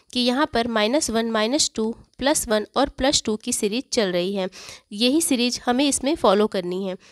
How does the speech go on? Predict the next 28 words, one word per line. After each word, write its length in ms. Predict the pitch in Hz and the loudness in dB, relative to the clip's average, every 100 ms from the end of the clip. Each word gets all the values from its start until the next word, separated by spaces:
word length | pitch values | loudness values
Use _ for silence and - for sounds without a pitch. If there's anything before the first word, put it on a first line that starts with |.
| _ | _
तो 60 | - | -2
चलिए 400 | 233 233 226 226 - _ _ _ | 0 2 0 -2 -6 _ _ _
इसे 180 | - 233 | -6 -2
नीचे 260 | 226 220 233 | -2 -2 -2
लिख 200 | 240 269 | -2 -2
लेते 320 | 269 277 277 | -2 0 0
हैं। 180 | 285 330 - - - - - - _ _ _ _ _ _ - - _ - | 0 -2 -8 -16 -16 -18 -20 -20 _ _ _ _ _ _ -20 -20 _ -2
डी 200 | 202 320 | 2 4
से 180 | - 277 | 4 2
यदि 320 | 247 240 285 | 2 2 4
हम 120 | 330 | 2
माइनस 380 | 269 233 247 285 | 2 2 0 0
वन 160 | 247 294 | 0 0
करेंगे 460 | 247 220 220 220 320 - _ | 0 0 0 -2 -4 -8 _
तो 80 | 262 | -2
सी 240 | - 226 | 0 0
आएगा 380 | 196 170 170 190 196 _ - _ _ - | 0 -2 -4 -6 -10 _ -20 _ _ 0
और 180 | 214 233 | 2 4
यदि 360 | 233 208 262 294 - - - 202 | 2 0 -4 -6 -14 -20 -20 -4
ये 160 | 233 | 0
यहाँ 200 | 254 220 | 0 -2
पर 180 | 196 254 | -2 -2
यू 220 | 208 196 | 0 0
है, 180 | 190 190 202 - - - | 0 -4 -10 -16 -20 -6
यदि 280 | 226 226 262 | 0 2 2
माइनस 420 | 302 247 220 262 - | 2 2 4 2 4
टू 140 | 294 | 2
करेंगे 520 | 320 247 220 214 254 | 4 2 2 0 -4